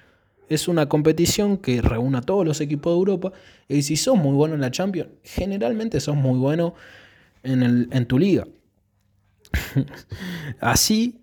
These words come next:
es Mendy. Mendy en la liga defensivamente es muy bueno, en la Champions defensivamente de los mejores, si no el mejor. Ahora para atacar, que es lo que también pido mucho, no se le cae una idea a mi compañero.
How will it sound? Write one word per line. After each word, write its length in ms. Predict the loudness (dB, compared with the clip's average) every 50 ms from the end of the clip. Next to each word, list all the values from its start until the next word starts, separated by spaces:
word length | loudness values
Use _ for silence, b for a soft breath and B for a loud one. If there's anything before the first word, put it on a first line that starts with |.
| _ -2
es 200 | 2 4 4 6
Mendy. 420 | 4 2 2 0 -2 -2 -4 -4 -2
Mendy 500 | -2 -2 -2 0 -2 -2 -4 -6 -6 -6
en 180 | -6 -6 -4 0
la 80 | 0 0
liga 320 | 0 2 2 4 6 6
defensivamente 640 | 4 4 2 0 2 2 2 2 2 0 0 0 0
es 60 | 0
muy 200 | 2 2 2 2
bueno, 320 | 2 2 2 2 4 2 2
en 100 | 2 0
la 100 | -2 0
Champions 360 | 0 2 2 2 2 -2 -4
defensivamente 640 | -4 -4 -6 -8 -6 -4 -4 -2 -2 -2 -2 -4 -4
de 100 | -6 -6
los 120 | -8 -10 -10 -10
mejores, 400 | -10 -8 -2 0 0 0 0 -2
si 100 | -2 -4
no 80 | -4 -4
el 80 | -4
mejor. 420 | -6 -8 -8 0 2 2 2 2 0 B B B B B B B B
Ahora 240 | 0 2 2 2 2
para 140 | 0 -2
atacar, 540 | -2 -2 -4 -2 2 4 4 4 4 2 -2 -6
que 100 | -4 -4
es 120 | -4 -4
lo 280 | -2 0 0 -2 -2 -2
que 140 | -6 -6
también 500 | -4 -4 -4 -4 -2 -2 -2 0 0 -2
pido 340 | 0 2 2 2 4 2 2
mucho, 460 | 2 0 0 0 0 0 -2 -2 -2 B B B B B B B B -12
no 240 | -10 -6 -6 -6 -4
se 160 | -6 -6 -6
le 120 | -8 -12 -10
cae 240 | -10 -10 -10 -8
una 160 | -10 -10 -10 -8
idea 280 | -8 -8 -8 -8 -8
a 20 | -8
mi 120 | -8 -8
compañero. 560 | -6 -4 -4 -4 -2 -4 -4 -4 -4 -6 -8